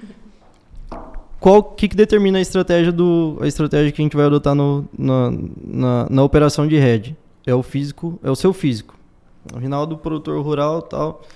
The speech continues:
tem cem mil sacas de soja ali. Dessas cem mil sacas, sessenta mil já foi vendida. Já foi vendida a cento e cinquenta reais e você tem quarenta mil ali em aberto, que hoje, se você for vender, você vai vender cento e vinte,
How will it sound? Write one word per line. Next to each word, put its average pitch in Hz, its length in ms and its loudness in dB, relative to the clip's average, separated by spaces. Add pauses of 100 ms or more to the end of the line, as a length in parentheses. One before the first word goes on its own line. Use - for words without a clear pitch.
(260)
tem 160 320 -4
cem 170 220 -4
mil 185 120 -2
sacas 156 320 -2
de 151 120 -2
soja 147 340 2
ali. 165 260 -2 (600)
Dessas 180 320 2
cem 180 140 4
mil 175 180 6
sacas, 180 840 2
sessenta 185 600 0
mil 175 380 2 (500)
já 135 160 2
foi 127 160 2
vendida. 151 500 0 (1400)
Já 123 140 -2
foi 135 140 -2
vendida 131 400 2
a 127 60 2
cento 135 200 -4
e - 60 -8
cinquenta 135 360 -2
reais 139 360 2
e 170 80 -6
você 165 120 0
tem 160 300 -2
quarenta 156 480 2
mil 156 240 4
ali 156 160 4
em 151 140 -2
aberto, 147 520 -4
que - 140 -8
hoje, 160 260 -6
se - 120 -10
você 156 200 -2
for 165 140 0
vender, 151 240 2
você 147 60 -4
vai 151 80 0
vender 156 200 0
cento 147 200 -6
e 170 60 -6
vinte, 151 360 -6